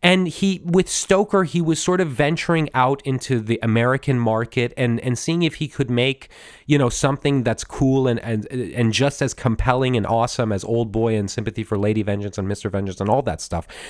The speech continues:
Did he succeed? Yeah, I think he did. Um, I don't know what his, uh, experience was working on a, on an American production, because the next film he did after that, I believe,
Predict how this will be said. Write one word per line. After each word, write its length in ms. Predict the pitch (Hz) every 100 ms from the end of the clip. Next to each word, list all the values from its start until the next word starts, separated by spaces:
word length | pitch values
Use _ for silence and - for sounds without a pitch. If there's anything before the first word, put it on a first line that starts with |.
| - -
Did 100 | 156
he 80 | 190
succeed? 460 | - 175 - 214 240
Yeah, 200 | 269 339
I 120 | 262
think 200 | 240 302
he 120 | 262
did. 400 | 196 285 269 107 - - - -
Um, 280 | 175 165 151 -
I 160 | 196
don't 240 | 254 269 202
know 220 | 208 208
what 500 | 185 143 147 170 -
his, 420 | 120 139 127 101
uh, 140 | 113 107
experience 720 | 131 - - 139 165 147 -
was 220 | 120 113
working 400 | 104 113 151 165
on 120 | 131 104
a, 180 | 92 -
on 140 | 101 95
an 120 | 92
American 460 | 101 92 90 98
production, 600 | - 95 85 85 - 120 123
because 440 | 123 - 135 113
the 100 | 127
next 440 | 123 139 165 -
film 320 | - 165 160 143
he 200 | 123 113
did 500 | 127 175 123 95 - - - _
after 380 | 131 165 - 135
that, 240 | 101 87 90
I 120 | 98
believe, 520 | 90 90 85 85 -